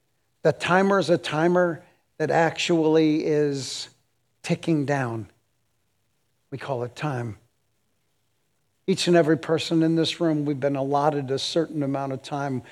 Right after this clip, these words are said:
We've been allotted a certain amount of heartbeats. We've been allotted all of those things.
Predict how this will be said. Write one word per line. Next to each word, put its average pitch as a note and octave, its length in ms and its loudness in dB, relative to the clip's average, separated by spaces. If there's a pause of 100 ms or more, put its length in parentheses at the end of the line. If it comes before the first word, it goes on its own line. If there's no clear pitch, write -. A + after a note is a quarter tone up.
(200)
We've C#3+ 140 -4
been C#3+ 160 0
allotted C#3 600 2 (300)
a B2+ 80 -6
certain D#3+ 380 0
amount D3+ 240 2
of A#2+ 80 -4
heartbeats. - 640 -4
We've D3 160 0
been C#3+ 160 0
allotted C#3+ 400 2
all D3 240 4
of D3 80 -2
those D#3 240 0
things. D#3 300 -2